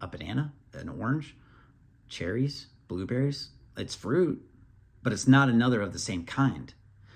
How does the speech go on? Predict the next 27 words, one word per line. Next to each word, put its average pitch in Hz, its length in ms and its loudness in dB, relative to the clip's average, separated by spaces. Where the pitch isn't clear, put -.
What 127 180 4
he's 131 220 6
saying 147 360 6
is, 101 300 -2
"I 113 80 2
was 113 160 4
eating 113 240 6
an 101 60 2
apple. 107 480 -2
I'm 131 120 8
gonna 110 160 6
send 117 300 4
you 107 100 2
another 95 320 -2
apple, 90 380 -8
another 117 460 6
of 117 400 0
the 107 100 -2
same 104 380 0
kind." - 520 -6
And 120 200 6
so 110 520 4
Holy 151 420 6
Spirit 139 600 4
is 107 240 -2
just 131 720 2
like 95 580 -2